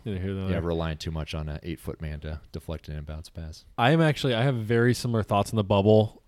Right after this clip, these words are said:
Speaker 1: Uh, I obviously don't like the, all the B L M stuff nonstop and just racial. I wish they would stop that, but it is what it is. But I am so impressed by the bubble and s-, the job Silver's done. It's been, it's almost in a way like an awesome breakup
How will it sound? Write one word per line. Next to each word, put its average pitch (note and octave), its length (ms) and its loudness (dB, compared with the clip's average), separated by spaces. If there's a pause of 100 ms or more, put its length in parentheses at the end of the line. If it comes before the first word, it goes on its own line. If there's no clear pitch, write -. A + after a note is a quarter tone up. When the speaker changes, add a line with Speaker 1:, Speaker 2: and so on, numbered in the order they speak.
Speaker 1:
Uh, F#2+ 560 -4 (280)
I F#2+ 160 0
obviously G2 400 -2
don't G2 240 -2
like F#2+ 300 -6
the, F#2+ 360 -4 (680)
all G#2 200 -2
the G2+ 120 -4
B G#2 440 -4
L G2 140 2
M G2 100 -4
stuff - 500 -4
nonstop G2 600 -2
and F#2+ 100 -4
just F#2 160 -6
racial. G2+ 280 -2
I G2+ 60 -2
wish G#2 280 -2
they G2 100 -8
would F#2 140 -8
stop G2 320 -4
that, G2+ 200 -2
but G#2 100 0
it A2+ 80 4
is A#2 140 6
what G#2 100 4
it F#2+ 80 0
is. G2+ 300 4 (260)
But A2+ 100 0
I A#2 100 8
am A#2+ 120 6
so B2+ 800 8
impressed A2 540 -2
by G2+ 120 -2
the F#2 100 -6
bubble E2+ 380 -6
and B2+ 80 -8
s-, - 120 -10
the - 140 -8
job F#2 240 -4
Silver's F2+ 260 -4
done. F#2 160 -6
It's G2+ 120 -2
been, F#2+ 300 -2 (460)
it's - 100 0
almost F#3+ 280 4 (240)
in C#3+ 100 4
a A#2 60 8
way A2 400 6
like G2 160 -2
an G2 100 -8 (100)
awesome G#2+ 400 -2
breakup G#2 440 -2